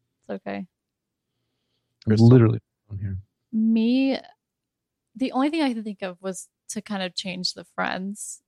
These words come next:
Speaker 1: like, make them better because they are
Speaker 2: Hmm.
Speaker 1: shitty. And, like, it wouldn't have hurt to make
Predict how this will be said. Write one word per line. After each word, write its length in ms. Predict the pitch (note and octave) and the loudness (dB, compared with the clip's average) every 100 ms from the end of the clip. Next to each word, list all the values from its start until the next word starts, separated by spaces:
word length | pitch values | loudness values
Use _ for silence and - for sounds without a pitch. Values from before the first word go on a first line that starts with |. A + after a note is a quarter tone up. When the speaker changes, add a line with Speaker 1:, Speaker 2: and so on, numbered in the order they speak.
| _ - | _ -4
Speaker 1:
like, 220 | G3 - | -2 0
make 260 | F#3+ F3+ | -2 -2
them 140 | G3 F#3 | -4 -4
better 540 | F#3+ F3+ G3 A3+ B3+ A#3+ - | -4 -4 -2 -2 -2 -6 -14
because 260 | G3+ G3 | -8 -8
they 160 | - F3+ | -4 -4
are 260 | F3 F3+ F3 | -2 -4 -4
Speaker 2:
Hmm. 40 | - _ _ | -6 _ _
Speaker 1:
shitty. 440 | - F#3+ F3+ G3+ G#3 | -6 -6 -4 -2 -2
And, 180 | G3 F#3 | -2 -2
like, 180 | A3+ | -2
it 60 | B3+ | 0
wouldn't 240 | C4 D4+ | 2 2
have 80 | B3 | 0
hurt 260 | G#3 G#3+ - | 0 -2 0
to 80 | A3+ | -2
make 220 | G#3 | -2